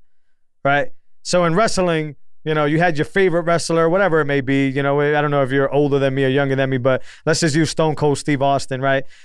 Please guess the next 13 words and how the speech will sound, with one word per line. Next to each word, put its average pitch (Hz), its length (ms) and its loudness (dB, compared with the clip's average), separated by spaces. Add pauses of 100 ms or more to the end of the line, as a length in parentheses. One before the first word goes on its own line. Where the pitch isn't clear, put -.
(120)
Like, 147 160 0
there 214 120 4
was 208 140 2
phases 156 600 0 (240)
where 156 120 2
Stone 190 280 0
Cold 180 200 2
Steve 160 220 -2
Austin 175 360 0
was 143 140 0
the 135 100 -6
good 156 240 0
guy, 120 220 -4